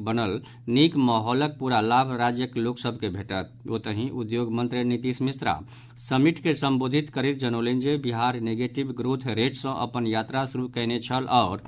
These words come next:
आइ आगू बढ़ैत भारतक प्रमुख विकास इंजनक रूप में अपन पहिचान बना लेने अछि। एम्हर, उप मुख्यमंत्री विजय कुमार सिन्हा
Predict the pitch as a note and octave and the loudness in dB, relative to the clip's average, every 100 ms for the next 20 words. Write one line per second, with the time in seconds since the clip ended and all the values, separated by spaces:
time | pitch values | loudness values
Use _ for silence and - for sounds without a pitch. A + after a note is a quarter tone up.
0 | - - - A2+ G2 A2+ - - - A#2+ | -16 -12 4 6 6 2 -6 -16 4 4
1 | C3+ E3 D3 D3 F3 C#3 A#2 B2+ D3 C3 | 6 4 4 4 4 4 4 4 2 -4
2 | - C3+ D#3 D3+ A2+ A#2 B2+ C#3 B2 B2 | -4 2 2 2 -4 -2 2 2 0 -2
3 | A#2+ C3 C3+ - B2+ B2+ C#3+ C3 A2 C3+ | 0 0 0 -2 -2 0 0 0 -2 -2
4 | A2+ A#2+ A2+ A2+ C3 C#3+ D#3+ - - - | -4 -2 -4 -2 -2 -2 -4 -10 -20 -8
5 | G#2 A2+ C#3+ D3+ A2 G#2 G#2 A2+ A#2+ A#2 | -2 2 4 4 4 0 0 2 0 -4
6 | - - - - - - - - - - | -12 -18 -20 -20 -20 -20 -20 -20 -20 -20
7 | - - - - - - - C3 D#3 D#3+ | -20 -20 -20 -20 -20 -20 -6 4 6 6
8 | F3+ - E3 F3 D#3 D3+ D#3+ E3 E3+ F#3+ | 4 2 -2 4 4 6 6 6 6 2
9 | F3+ B2+ C3+ E3 D3 C#3+ C3 D3+ D#3 | 2 2 2 4 6 4 4 2 4